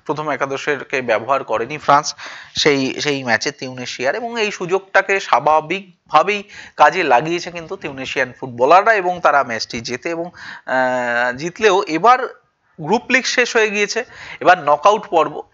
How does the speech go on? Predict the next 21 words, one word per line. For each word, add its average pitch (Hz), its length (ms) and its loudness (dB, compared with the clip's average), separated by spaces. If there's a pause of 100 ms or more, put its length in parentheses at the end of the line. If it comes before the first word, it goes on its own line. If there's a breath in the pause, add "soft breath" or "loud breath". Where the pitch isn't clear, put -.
(200 loud breath)
এইখানে 240 480 0
কোথাও 240 460 4
পরীক্ষা 247 460 0
নিরীক্ষার 233 440 0
জায়গা 190 360 4
নেই 202 200 -2
কোনো 190 240 0
দলের 165 380 2
কোচেদের 151 500 -4
কাছে, 160 320 0 (440 loud breath)
যতই 202 340 2
নামই 131 480 2
হোক 139 220 -6
কোচেদের 160 400 -2
কাছে। 147 240 2
এবং 196 200 -2
একই 180 280 2
সঙ্গে 214 340 -2
এইখানে 180 380 -4
ভুল 180 400 -8
করারও 208 460 4